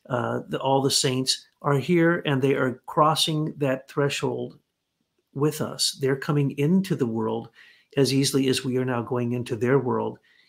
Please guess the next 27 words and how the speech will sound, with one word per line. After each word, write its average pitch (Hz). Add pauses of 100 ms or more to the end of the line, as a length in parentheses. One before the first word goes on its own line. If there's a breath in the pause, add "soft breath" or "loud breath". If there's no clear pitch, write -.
And 131
that 151
means 120
that 123
this 127
is 117
the 123
greatest 131
time 123
for 120
new 123
revelations. 123 (300 loud breath)
So 135
if 139
you 208
really 185
study 143
the 135
apocalypse, 139 (420 soft breath)
don't 185
get 208
hung 175
up 202
in 147
the 120
fact 120
that, 123